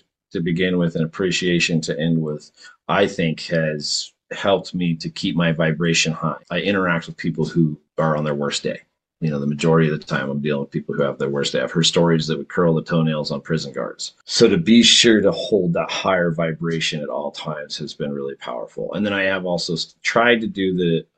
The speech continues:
not try, right? There's no try. I have been getting better at my daily meditative practice, even if it's only fifteen minutes a day. I'm trying to be dedicated to that because I do know that dedication breeds success, right? So,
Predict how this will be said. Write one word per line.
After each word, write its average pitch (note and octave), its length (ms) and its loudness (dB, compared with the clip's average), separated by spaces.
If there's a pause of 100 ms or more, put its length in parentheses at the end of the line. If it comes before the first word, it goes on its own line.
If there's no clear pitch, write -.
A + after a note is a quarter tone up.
not D#2 200 -6
try, C2 200 -4
right? C#2 360 -4
There's D#2 220 -4
no D2+ 140 -2
try. B1+ 240 -4 (360)
I E2+ 140 2
have A2+ 480 2 (300)
been G2+ 320 4
getting F#2 320 0
better F2 320 0
at D#2 160 -4
my D#2+ 140 -4
daily D#2+ 340 -2
meditative F#2 600 -2
practice, C3+ 640 0
even G2 180 -2
if F2 120 -4
it's E2 140 -4
only E2 180 2
fifteen G#2+ 480 0
minutes A2+ 300 0
a A2+ 40 -2
day. A#2 300 2
I'm E2+ 160 0
trying E2+ 320 -4
to E2 80 -8
be E2 100 0
dedicated E2 580 -2
to F#2 80 -8
that F#2+ 240 -2
because - 200 -8
I D2+ 80 0
do E2 260 2
know D#2 260 4
that C#2+ 200 -6
dedication D#2 760 -2 (140)
breeds D#2 800 0 (120)
success, - 580 2
right? C2 200 0 (160)
So, - 340 -4